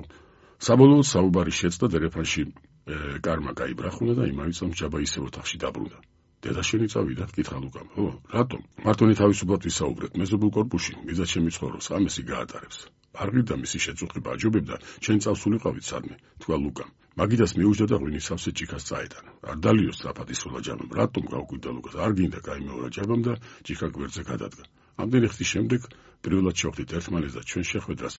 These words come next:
ამ ჭყაპჭაპა ღვინით არ გაგატარებინებ“. ლუკამ მდუმარე დადევნებდა თ-, თვალს ჯაბას სამზადის, ის ფაქისა და პროფესიონალურად მოქმედებდა. მაგიდის უჯრიდან ერთჯერადი შპრიცები ამოიღო. შემდეგ ქურთუკის ჯიბეში მცირე ზომის შუშის ქილა მოიძია.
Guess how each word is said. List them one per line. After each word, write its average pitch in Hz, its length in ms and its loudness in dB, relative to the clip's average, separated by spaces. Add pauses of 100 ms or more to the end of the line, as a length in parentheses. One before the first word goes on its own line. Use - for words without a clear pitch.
(180)
ამ 87 160 2 (640)
ჭყაპჭაპა 95 640 2
ღვინით 73 400 0
არ 73 160 -6
გაგატარებინებ“. 80 720 -6 (300)
ლუკამ 131 280 10 (100)
მდუმარე 101 320 8
დადევნებდა 87 500 4 (220)
თ-, 87 320 2
თვალს 90 320 -2
ჯაბას 80 400 0
სამზადის, 87 560 -2
ის - 80 -4
ფაქისა 85 560 0
და 65 80 2
პროფესიონალურად 78 800 -2
მოქმედებდა. 98 500 -2 (300)
მაგიდის 110 400 2
უჯრიდან 110 360 4 (280)
ერთჯერადი 80 560 0
შპრიცები 71 560 -4
ამოიღო. 65 400 -8 (400)
შემდეგ 131 320 6
ქურთუკის 92 400 2 (160)
ჯიბეში 82 480 0
მცირე - 480 -2
ზომის 80 400 0
შუშის - 400 0
ქილა 80 320 -4
მოიძია. 73 520 -6